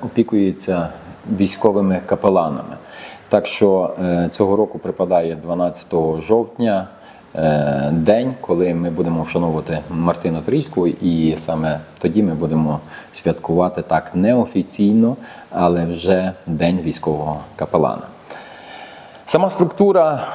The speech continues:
вона дуже є молодою, як я вже казав, але одночасно вона є потужною.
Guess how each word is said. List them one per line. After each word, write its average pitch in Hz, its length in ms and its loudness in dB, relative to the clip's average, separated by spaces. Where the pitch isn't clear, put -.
вона 117 260 4
дуже 110 280 -6
є 98 300 0
молодою, 95 400 2
як 95 140 -2
я 95 60 2
вже 85 140 -6
казав, 151 520 0
але 104 720 2
одночасно 101 920 0
вона 101 720 2
є 95 360 -2
потужною. - 520 -4